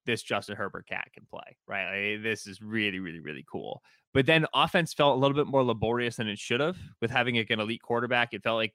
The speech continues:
the offense should have just been, like, "Hum," and at times it would just get stagnant.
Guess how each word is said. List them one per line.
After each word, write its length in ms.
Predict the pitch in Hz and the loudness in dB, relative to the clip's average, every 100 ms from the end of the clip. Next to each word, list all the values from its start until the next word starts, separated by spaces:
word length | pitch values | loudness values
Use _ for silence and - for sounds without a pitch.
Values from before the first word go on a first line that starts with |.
| _ 120 | _ -2
the 80 | |
offense 300 | 113 110 113 | 0 0 -4
should 100 | - | 0
have 80 | 113 | 0
just 140 | 107 - | 0 -2
been, 100 | 101 | -2
like, 100 | - | 2
"Hum," 440 | 131 127 135 143 - | 4 4 0 -6 -2
and 100 | 120 | 0
at 120 | 110 | 2
times 220 | 117 113 | 0 0
it 40 | 110 | -2
would 100 | 104 | -6
just 100 | - | -8
get 160 | 80 | -10
stagnant. 540 | - 127 127 156 180 | -2 2 2 2 -4